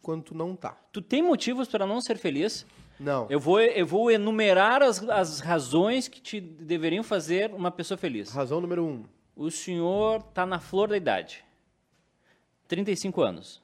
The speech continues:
Speaker 2: Razão número dois.
Speaker 1: Flor da idade é vinte, vinte e três.
Speaker 2: Vinte tu não sabe nada. Com,
Speaker 1: Sabe.
Speaker 2: com vinte
Speaker 1: Hoje
Speaker 2: anos tu não sabe o que tu quer da vida.
Speaker 1: Mas,
Speaker 2: Que, tu,
Speaker 1: é,
Speaker 2: que, tu sa-,
Speaker 1: nós,
Speaker 2: sabia o que tu
Speaker 1: nó-,
Speaker 2: queria?
Speaker 1: mas é que no-, a nossa geração era tapada com vinte anos. Hoje a geração que tem vinte anos sabe tudo.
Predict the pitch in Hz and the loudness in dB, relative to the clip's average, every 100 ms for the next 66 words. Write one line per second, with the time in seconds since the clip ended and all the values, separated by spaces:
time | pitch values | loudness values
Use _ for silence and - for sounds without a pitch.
0 | _ - 139 127 196 202 185 151 113 92 | _ -8 -6 -4 -4 -4 -4 -2 -2 -4
1 | 180 185 185 180 240 339 190 156 180 196 | -4 -2 0 0 0 0 -4 -6 -4 -4
2 | 190 165 - 117 139 135 117 151 156 330 | -4 -6 -10 -16 -18 -18 -12 -6 -2 -2
3 | 320 330 302 311 294 262 247 294 180 98 | -2 -2 -2 -2 -2 -4 -6 -6 -6 -8
4 | 98 - 202 117 123 175 165 285 233 415 | -8 -2 0 2 0 -4 -8 -6 -2 0
5 | 349 277 330 285 277 285 - 285 226 160 | 0 -2 -6 -6 -6 -8 -4 -4 -2 -4
6 | 240 262 269 240 180 190 240 240 - 254 | 0 2 2 0 -2 -2 -2 -4 -6 -4
7 | 220 226 294 339 285 320 214 185 233 185 | 6 10 10 10 6 0 4 6 6 4
8 | 131 - _ 202 202 233 247 233 214 196 | -4 -14 _ -6 -6 -10 -10 -6 -2 -2
9 | 190 196 277 269 220 185 202 214 226 381 | -2 -2 -2 -4 -4 -4 -4 -6 -4 -6
10 | - 269 302 269 - 175 151 135 156 170 | 0 0 2 -2 -6 -12 -10 -8 -8 -10
11 | _ _ _ _ 170 196 233 214 196 - | _ _ _ _ 0 0 2 0 0 -2
12 | 190 - 214 170 - 165 180 254 330 - | -6 -6 -10 -12 -8 -8 -6 -6 -6 -6
13 | 208 214 254 | -6 -6 -6